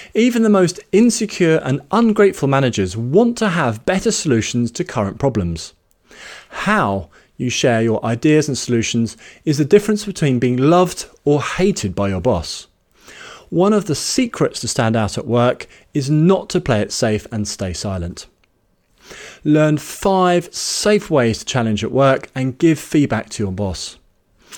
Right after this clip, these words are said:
Firstly, challenge in service of achieving business goals.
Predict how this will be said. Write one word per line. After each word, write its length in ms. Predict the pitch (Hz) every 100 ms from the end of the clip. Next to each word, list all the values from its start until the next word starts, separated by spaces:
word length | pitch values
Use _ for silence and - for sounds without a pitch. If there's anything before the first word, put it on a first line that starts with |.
| - - -
Firstly, 560 | - 196 185 202 190
challenge 580 | 185 - - 185 185 185
in 220 | - 147
service 760 | 135 - - 196 180 180 180 -
of 160 | 143
achieving 380 | 139 - 123 120
business 320 | 107 98 92
goals. 540 | - 104 90 85 -